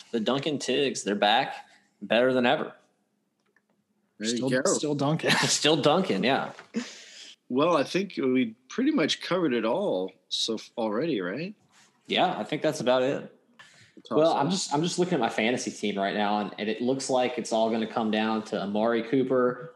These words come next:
Speaker 1: on Tuesday Night Football versus Baltimore. So let's root for that Alabama product to have as good a game as Devontae Smith did.
Speaker 3: Yeah. Saints keep on rolling. That's good. <clears throat>
Speaker 2: Yeah, they clinched a playoff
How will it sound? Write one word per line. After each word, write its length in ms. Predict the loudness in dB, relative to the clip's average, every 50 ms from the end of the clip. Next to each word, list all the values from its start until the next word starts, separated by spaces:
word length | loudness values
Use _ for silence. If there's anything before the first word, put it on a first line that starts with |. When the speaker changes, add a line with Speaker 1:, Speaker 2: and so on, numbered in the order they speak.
| _ -4
Speaker 1:
on 220 | -2 -2 -2 -2
Tuesday 400 | -2 2 4 4 4 6 4 4
Night 220 | 6 6 4 4 4
Football 580 | 4 2 4 6 4 6 6 4 4 2 0
versus 360 | 0 0 0 0 0 -2 -2 2
Baltimore. 580 | 4 4 4 4 2 0 -2 0 0 0 0
So 200 | -2 -2 -2 0 0
let's 200 | 0 0 0 0
root 260 | 2 2 2 2 0
for 380 | 0 0 2 2 2 0 -2 -8 -16 -20 -20 -20 _ _
that 200 | 2 2 4 4
Alabama 500 | 4 4 4 4 4 4 2 2 2 0
product 760 | -2 -2 2 4 4 4 4 4 2 0 0 -2 -8 -8 -6
to 120 | -2 0 2
have 160 | 2 2 2
as 100 | 0 -2
good 140 | 0 0 0
a 60 | 2
game 220 | 2 2 2 2
as 120 | 2 0 0
Devontae 380 | 0 0 0 0 0 -2 -4
Smith 260 | -2 -2 -4 -4 -4 -6
did. 280 | -6 -6 -6 -6 -6 -6
Speaker 3:
Yeah. 240 | -4 -2 -2 -2 -4 -8 _ _ _ _ -2
Saints 320 | 0 2 4 4 2 2
keep 180 | 2 0 2 2
on 140 | 2 2 2
rolling. 320 | 2 2 0 0 0 0
That's 200 | 0 0 0 0
good. 320 | 0 0 0 0 0 -2 -4 -6 -10 -18 -20 -20 -8 0 0
<clears throat> 100 | 2 2 2 -2 -4 -6 -12 -20 -20 -20 -20 _ _ _ _ _ _ _ -20 -10 -2
Speaker 2:
Yeah, 180 | 2 2 2 4
they 160 | 4 2 0
clinched 460 | 0 0 -2 0 0 0 0 -4 -4 -4
a 400 | -2 -2 0 0 2 0 0 -2 -4
playoff 460 | -6 -6 -4 -2 -2 -2 -4 -6